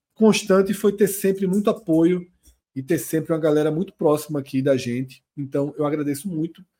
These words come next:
pela confiança, pelo carinho, pela atenção, por abraçar o projeto, né? A galera que nos assiste, é,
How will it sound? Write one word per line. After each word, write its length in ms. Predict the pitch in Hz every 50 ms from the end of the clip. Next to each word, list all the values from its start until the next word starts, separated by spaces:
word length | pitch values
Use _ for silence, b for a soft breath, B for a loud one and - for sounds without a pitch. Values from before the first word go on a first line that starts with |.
| _ _ _ _ _ _
pela 180 | - 156 151 147
confiança, 720 | 147 151 143 131 - - 139 123 123 131 131 - - 160
pelo 260 | 131 - 151 139 139
carinho, 400 | 135 - 139 127 123 123 139 143
pela 180 | 139 147 143 143
atenção, 280 | 139 147 147 135 156
por 140 | - - 190
abraçar 420 | 180 180 185 180 165 - - 175 175
o 60 | 180
projeto, 580 | 175 175 147 127 123 131 131 139 135 - - _ _ _ _ _ _ _ _ _ _
né? 140 | - 135 135
A 60 | 139
galera 360 | 139 147 143 143 147 147 147 135
que 180 | 143 - 156
nos 200 | 147 151 147 143
assiste, 720 | 151 135 135 - - 135 131 127 - - - 127 117 113 _ _ _ _ _ _ _ _ _
é, 520 | - 127 127 123 120 117 113 113 110 110